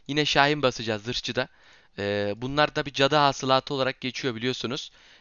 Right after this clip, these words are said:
Eğer dokuz yaparsak bir miktar, e, bize yani yan para olur, güzel para olur, beklenmedik para olur. Bol bol yedi geçerse güzel olacak. İki tane Şahin yedi geçti. Tabi Şahin en kıymetlisi.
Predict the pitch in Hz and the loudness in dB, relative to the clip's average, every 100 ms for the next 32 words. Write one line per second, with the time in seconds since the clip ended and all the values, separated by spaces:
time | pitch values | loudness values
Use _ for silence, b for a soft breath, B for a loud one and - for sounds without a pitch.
0 | b - 147 135 139 - 143 147 165 151 | b 2 4 4 -2 -4 -2 0 2 0
1 | - 156 _ b b b 156 151 - 143 | -2 -6 _ b b b -6 -6 0 0
2 | 147 - - 131 127 135 131 127 - 123 | 0 -6 -14 -8 0 2 2 -2 -8 -2
3 | 139 139 - _ 127 131 123 113 113 110 | -2 -2 -8 _ 0 2 0 -2 -8 0
4 | 127 131 113 107 120 113 - 117 117 117 | 0 0 -2 -2 -4 -6 -2 -4 -4 -8
5 | - 117 120 113 156 B B B - 180 | -4 -2 -2 -4 -8 B B B -2 0
6 | 170 160 147 151 151 147 160 - 151 143 | 2 0 0 -2 -2 0 -2 -2 -6 -2
7 | 160 151 120 143 - - b b b - | -2 0 -2 -4 -6 -12 b b b -12
8 | - 180 156 165 - 143 170 156 110 107 | -6 2 2 2 4 4 4 -2 -4 -4
9 | - - 135 127 b b b - 120 123 | -6 -8 -8 -8 b b b 2 4 4
10 | 143 147 - 123 110 - - 147 | 2 -2 -2 -4 -4 -6 -4 -6